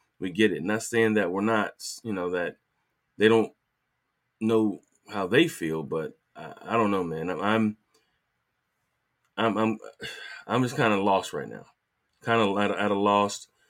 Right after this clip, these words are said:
right now, but I, I need, I need to kinda find out what, you know,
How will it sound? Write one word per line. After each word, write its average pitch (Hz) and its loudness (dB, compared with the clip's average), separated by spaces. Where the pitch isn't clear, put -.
right 101 2
now, 101 4
but 85 2
I, 101 0
I - 4
need, 110 2
I 110 2
need 117 2
to 104 0
kinda 101 -4
find 101 -4
out 92 -2
what, 92 -2
you 95 -8
know, 90 -2